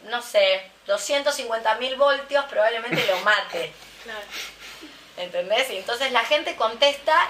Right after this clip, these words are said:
Speaker 1: y a nadie se le ocurre decir, "Che, no, electricidad no se le puede dar a nadie".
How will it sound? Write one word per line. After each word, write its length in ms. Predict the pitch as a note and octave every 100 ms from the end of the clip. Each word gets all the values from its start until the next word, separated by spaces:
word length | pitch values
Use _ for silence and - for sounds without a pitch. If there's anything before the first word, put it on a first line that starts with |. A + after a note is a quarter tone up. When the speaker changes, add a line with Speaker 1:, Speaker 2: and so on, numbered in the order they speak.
| A#3
Speaker 1:
y 40 |
a 80 | A#3
nadie 280 | C#4 F#4+ F#4
se 140 | D#4+
le 80 | C4
ocurre 340 | A#3+ C#4 D#4+
decir, 320 | D4 C4 C#4+ -
"Che, 280 | - C4+ C4
no, 240 | B3 B3
electricidad 520 | G3+ F#3+ F#3 G3 A#3+ C#4
no 100 | A#3+
se 80 |
le 80 | F#3
puede 160 | F#3+ G3+
dar 200 | G#3 G3
a 20 |
nadie". 420 | F#3 - F3 E3+